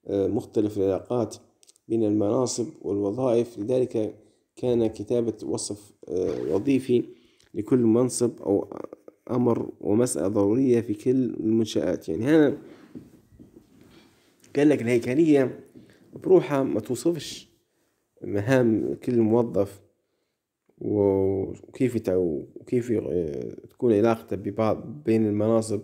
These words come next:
مثلا بين مدير الإدارة بالمدير العام، مدير العام بالرئيس القسم، كلهن هي كيف يتم تنظيمهن عن طريق حاجة اسمها شنو؟ وصف وظيفي، هو، هو job، آه، job description.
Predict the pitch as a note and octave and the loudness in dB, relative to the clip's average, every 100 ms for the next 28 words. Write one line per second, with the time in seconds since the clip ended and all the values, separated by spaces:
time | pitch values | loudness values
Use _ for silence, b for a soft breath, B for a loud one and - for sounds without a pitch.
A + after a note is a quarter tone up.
0 | - G#2 F#2+ G2 G#2+ G#2 G#2 G#2+ G#2+ G2+ | -8 -8 -6 -2 0 0 -2 0 0 -2
1 | - b b b _ G#2 A#2 A2+ G2+ G2+ | -6 b b b _ -2 0 2 0 0
2 | G#2 G#2 A2 F#2 G#2 A2+ G2 G2+ G#2+ G#2 | 0 2 0 0 0 0 0 -2 -2 0
3 | G#2+ G#2+ G#2 G#2 G#2 G#2+ - G#2 G#2 - | 0 0 -2 -2 -2 -6 -4 -4 -4 -6
4 | A2+ - G#2 G#2+ b b b b b b | -8 -4 -6 -6 b b b b b b
5 | _ - F#3 D#3+ D3+ D3 A#2+ G2+ C3+ C3+ | _ 4 4 6 4 4 2 -2 0 0
6 | - C#3 A#2+ - C3+ A#2+ A2+ A2 A2 C#3 | 0 -4 -2 -2 0 0 0 -2 0 2
7 | C3+ B2+ A#2+ G#2 G#2 B2+ B2 B2 A2+ A2+ | 2 2 -2 -2 -2 -2 0 0 0 0
8 | A2 G2+ A#2 A2+ - A2 - G#2 - _ | -4 -4 0 0 0 -4 -4 -10 -16 _
9 | _ _ _ _ _ _ _ G#2 A2 A2 | _ _ _ _ _ _ _ -2 2 2
10 | A2+ G#2+ A2 G#2+ - A2 A2 G2+ - G#2 | 0 0 0 0 -4 0 0 0 -2 -2
11 | A2+ A#2 - _ _ - G2 F#2+ G2 A2 | -2 -2 -6 _ _ -8 -4 -2 0 -2
12 | B2+ - _ _ A2+ - - G#2 G#2+ - | -4 -10 _ _ -16 -10 -4 -4 -4 -12